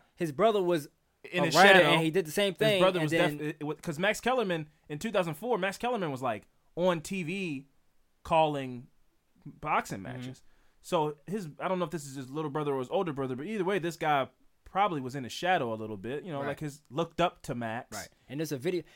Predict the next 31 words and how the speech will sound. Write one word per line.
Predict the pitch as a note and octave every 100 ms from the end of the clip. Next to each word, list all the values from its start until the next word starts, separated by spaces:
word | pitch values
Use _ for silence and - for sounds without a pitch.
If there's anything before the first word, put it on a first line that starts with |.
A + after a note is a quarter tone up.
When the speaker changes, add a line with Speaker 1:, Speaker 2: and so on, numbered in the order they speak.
| _ -
Speaker 1:
The, | -
uh, | G#3
the | G#3
Speaker 2:
That's | A3+
Speaker 1:
thing | A#3+
Speaker 2:
a | -
big | G3
Speaker 1:
about | A#3
it |
Speaker 2:
demon | F3 G3 D#3 A#2+
to |
be | A#2+
Speaker 1:
Yeah. | A#2+
Speaker 2:
walking | C3 B2+ B2
around | B2+ D#3+
with. | B2+
That's, | F#3+ G#3 - -
I, | F3+ F#3+ G2+ - G3+ F3 -
I, | F3+ F#3+
I |
salute | - B2+ D3 D3+
him | A#2 A2+ G#2+
to |
be | G2+ A2 G#2+ _ -
going | C3 A#2
on | A2
T | C3 B2
V | B2+
every | G#2+ G#2
day | A2 A2
and, | G2+